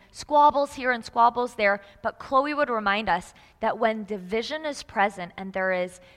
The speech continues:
people dividing in the church o-, in an ungodly way, that it's incumbent upon us to pursue peace and to be peacemakers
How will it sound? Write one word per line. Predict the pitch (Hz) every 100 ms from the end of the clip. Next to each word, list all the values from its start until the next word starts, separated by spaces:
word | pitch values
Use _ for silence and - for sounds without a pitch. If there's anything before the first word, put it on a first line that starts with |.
| _
people | - 226 269
dividing | 214 190 196 208 254
in | 254 233
the |
church | 220 - 208 196 - -
o-, | 208 -
in | 202 196
an | 185 208
ungodly | 214 226 220 208 196 190
way, | 185 196 175 170 - _ -
that | 226
it's | 220 202
incumbent | 233 208 - 247 262 269
upon | - 220 226
us | 196 -
to | - 190
pursue | - 190 - - 233 262
peace | 277 - 196 196 - - - - _
and | -
to | 220
be | 190 - 247 262
peacemakers | - 247 - 196 175 - 190 -